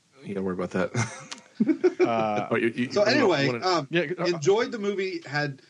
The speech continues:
Speaker 3: had some parts that were like, it, it started slow for me until I realized what exactly I was watching.
Speaker 2: Right.
Speaker 3: Um, but really kind of enjoyed it after a while, and especially the, you know, like you said, the dynamics between the, the five different kids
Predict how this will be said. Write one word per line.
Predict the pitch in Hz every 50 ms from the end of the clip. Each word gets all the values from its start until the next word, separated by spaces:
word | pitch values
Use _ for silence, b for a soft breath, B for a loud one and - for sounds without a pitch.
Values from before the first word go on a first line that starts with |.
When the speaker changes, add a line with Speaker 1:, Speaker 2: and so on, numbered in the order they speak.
| b b b b
Speaker 3:
had | - 151 151
some | 147 160 143
parts | 151 156 143 139 -
that | 151 135
were | 131 120 117 117
like, | 117 117 110 - - _ _ _ _ _ _ _ - -
it, | 127 - -
it | 127 120 -
started | - - 147 147 147 143 131
slow | - - 143 135 135 135
for | - 131
me | 120 123 123 113
until | 104 113 - 123 110
I | 104
realized | 95 104 110 110 113 113 107 - - -
what | 107 101 101
exactly | 98 98 104 101 101 - 101 92
I | 92
was | 92 92 90
watching. | 101 104 113 117 117 - 120 113 113 113 - _ -
Speaker 2:
Right. | 92 92 90 B B B B _ -
Speaker 3:
Um, | 113 113 110 101 95 90 87 85 - - -
but | 160 160 151
really | 135 175 247 311 -
kind | - - 190 220 233
of | 196
enjoyed | 165 139 151 185 226 226 160
it | 127
after | 113 107 104 - 117
a | 107 98
while, | 104 110 113 120 123 131 - -
and | 113 117
especially | 113 - - - 175 190 185 - 147 120 107 98 98 101
the, | - 117 113 113 80
you | 82 82 123 123
know, | 117 113
like | 113 123 123 -
you | 120
said, | - 165 147 -
the | -
dynamics | - 104 107 110 110 113 117 120 135 - -
between | - 143 135 - 127 120 117
the, | 107 98 - - B B B B B B B
the | - 113
five | - - 123 107 110 123 120 -
different | 131 135 131 - 127 104 - -
kids | - - 156 160 131 104 101 104 101 - -